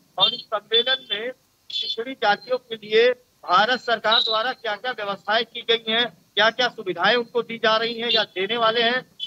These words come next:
उसके बारे में उनको बताएंगे। तो ऐसे में पिछड़ी जातियों का वोट साधने के लिए, क्योंकि अब समय इनके पास बहुत कम बचा है, तो ये पूरा मामला अब पिछड़ी जातियों के बै-, वोट बैंक पर आकर के टिक गया है, जिस पर सभी पार्टी के नेताओं की नजर गड़ी हुई।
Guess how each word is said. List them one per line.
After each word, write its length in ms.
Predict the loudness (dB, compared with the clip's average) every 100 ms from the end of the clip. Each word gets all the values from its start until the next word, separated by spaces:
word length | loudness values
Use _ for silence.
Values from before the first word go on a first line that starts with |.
| -10
उसके 240 | -6 0
बारे 360 | 2 2 2 2
में 60 | 0
उनको 360 | -4 -6 -2 -2
बताएंगे। 480 | 2 4 4 2 -4 -8 -10 -8 0
तो 160 | 4
ऐसे 300 | 4 4 0
में 120 | -4
पिछड़ी 320 | -6 -8 -8 -2
जातियों 380 | 0 0 -2
का 140 | 0 0
वोट 220 | -2 -4
साधने 480 | 0 2 0 0 -2
के 120 | 0
लिए, 120 | -4
क्योंकि 280 | -2 0 2
अब 80 | 0
समय 320 | 0 0 2
इनके 180 | 2 2
पास 280 | 4 2 2 _ _ _ -4
बहुत 280 | 0 0 2
कम 140 | 0
बचा 240 | 0 0 2
है, 220 | 2 0
तो 360 | -2 -8 -10 -8
ये 180 | -4
पूरा 360 | -4 -4 0 0
मामला 380 | 2 -4 0 0
अब 280 | 2 0 -2 -4 -16
पिछड़ी 260 | -10 -6
जातियों 440 | -2 2 0 0 -4
के 140 | -4
बै-, 340 | -4 0 0 0
वोट 200 | -4 0
बैंक 180 | -2 0
पर 140 | 0
आकर 200 | 2 0
के 140 | -4 -8
टिक 180 | -12 -4
गया 140 | 2
है, 240 | 4 2 -2 _ -20 -16
जिस 160 | -14
पर 220 | -2 0 0
सभी 340 | -2 -2 -2
पार्टी 360 | 0 2 2 -2
के 120 | -2
नेताओं 360 | -2 2 2
की 260 | 2 -6 -8
नजर 240 | -2 -2 -4 _ _ _ _
गड़ी 220 | 0 0 -4
हुई। 160 | -10